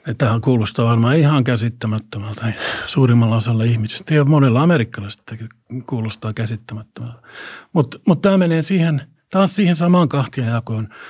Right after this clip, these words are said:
On kaksi eri käsitystä siitä, mitä Yhdysvallat on, mitä sen perustuslaki on.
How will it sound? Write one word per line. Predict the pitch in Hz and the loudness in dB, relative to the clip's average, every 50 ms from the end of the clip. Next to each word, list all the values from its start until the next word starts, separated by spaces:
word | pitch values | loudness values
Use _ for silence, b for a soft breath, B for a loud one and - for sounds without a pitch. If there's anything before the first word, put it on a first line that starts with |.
| B B B B B B - | B B B B B B -2
On | - 139 127 | 0 2 4
kaksi | 185 196 190 - - 190 | 4 2 2 0 0 0
eri | 185 175 180 185 151 | 2 4 4 2 2
käsitystä | 143 165 156 143 160 143 120 117 107 104 - - 120 | 2 0 -2 -2 -2 -2 -2 -2 -4 -6 -8 -8 -4
siitä, | 110 135 123 113 123 | -2 -2 0 2 4
mitä | 127 147 160 143 175 143 | 4 4 4 4 2 2
Yhdysvallat | 123 135 135 123 104 117 107 - 123 117 110 110 107 110 - | 2 2 2 2 0 -2 -4 -4 -4 -4 -2 -2 -4 -4 -4
on, | - 147 131 117 | -2 -2 0 0
mitä | 107 110 135 139 175 175 | 2 0 0 2 0 0
sen | 147 156 147 120 123 | 0 0 -2 0 0
perustuslaki | 143 131 123 120 117 - - 117 101 - 110 110 104 - 101 98 | 0 -2 -2 -2 -4 -6 -8 -8 -8 -6 -8 -8 -10 -10 -14 -14
on. | 95 - 95 95 92 92 | -10 -8 -8 -8 -10 -10